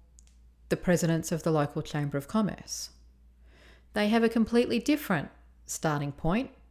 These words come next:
and common understanding, and I need to get them to a different outcome. So knowing where each of those stakeholders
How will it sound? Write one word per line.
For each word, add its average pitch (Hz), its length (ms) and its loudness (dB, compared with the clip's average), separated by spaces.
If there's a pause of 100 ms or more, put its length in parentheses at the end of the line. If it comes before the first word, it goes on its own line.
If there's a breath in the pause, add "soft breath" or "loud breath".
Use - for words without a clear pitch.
and 170 200 -4
common 151 280 -2
understanding, 143 800 -4 (800)
and 170 180 2
I 175 100 2
need 156 200 2
to - 60 -12
get - 220 -2
them 143 260 -2 (520)
to 170 120 0
a 160 60 4
different 143 300 -2
outcome. 143 460 -6 (1400 loud breath)
So - 180 0
knowing 240 440 6
where 220 260 4
each 202 240 2
of 196 140 2
those 175 260 2
stakeholders 165 1000 0